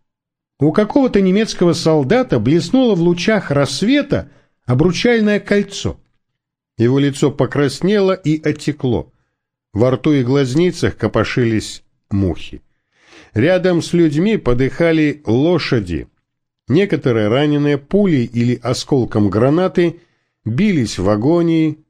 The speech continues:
ржали, дёргались всем телом, в выступлении катались по трупам, по телам своих всадников.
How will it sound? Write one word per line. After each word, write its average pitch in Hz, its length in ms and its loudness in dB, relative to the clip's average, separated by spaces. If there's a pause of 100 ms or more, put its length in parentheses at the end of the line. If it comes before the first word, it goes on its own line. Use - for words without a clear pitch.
(120)
ржали, 151 680 0 (340)
дёргались 151 600 0
всем 127 320 0
телом, 165 500 -2 (500)
в 98 120 0
выступлении 151 680 0
катались 139 560 0
по 127 200 0
трупам, 143 520 0
по 131 140 0
телам 151 420 0
своих 123 480 -2
всадников. 82 720 -4